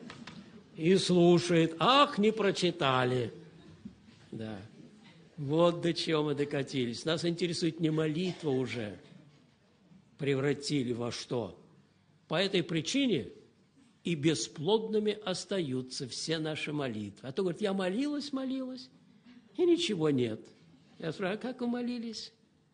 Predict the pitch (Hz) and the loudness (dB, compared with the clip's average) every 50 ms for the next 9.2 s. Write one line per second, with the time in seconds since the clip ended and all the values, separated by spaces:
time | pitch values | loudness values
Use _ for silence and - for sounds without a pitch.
0 | _ _ - - - _ - - - 294 330 208 175 - 160 143 135 127 151 151 | _ _ -20 -20 -20 _ -14 -8 -4 -2 0 0 0 0 0 0 2 2 0 -2
1 | 147 - - 339 349 381 - - - 247 226 226 220 190 - - 220 190 156 143 | -2 -2 -2 0 0 0 0 0 0 0 2 4 2 2 2 2 2 2 2 0
2 | - 143 127 123 123 117 120 143 - _ _ _ _ _ _ _ _ _ _ _ | -4 -6 -6 -6 -8 -8 -10 -14 -20 _ _ _ _ _ _ _ _ _ _ _
3 | - - - - - - - - - - - - 156 147 123 - - 180 139 127 | -20 -20 -20 -20 -20 -20 -20 -20 -20 -16 -10 -8 -8 -6 -6 -8 -8 -8 -6 -4
4 | 127 180 220 214 180 156 160 - 165 135 135 139 151 143 139 139 147 156 151 139 | -2 0 0 0 0 -2 -4 -6 -8 -6 -2 0 0 0 0 -2 -4 -6 -8 -8
5 | 131 127 147 143 131 - - 147 139 139 131 - 180 180 165 135 - 135 120 - | -6 -4 -2 -2 -4 -4 -4 -4 -4 -4 -4 -4 -2 -4 -4 -4 -4 -6 -6 -6
6 | - 147 139 139 120 117 120 120 113 - 123 110 - 117 117 110 - 123 117 110 | -4 -4 -2 -2 -2 -4 -4 -6 -6 -8 -10 -10 -8 -8 -8 -8 -8 -10 -10 -10
7 | 107 104 101 - - 120 113 110 107 95 95 - - - - - - - - - | -12 -12 -14 -16 -18 -18 -18 -20 -20 -20 -20 -20 -20 -20 -20 -20 -20 -20 -20 -12
8 | - - 165 175 175 - - 165 143 131 131 131 123 123 - 143 127 120 110 98 | -4 0 2 2 2 2 0 -2 -2 0 0 -2 -2 -2 -4 -6 -6 -6 -8 -10
9 | 101 - - | -12 -16 -20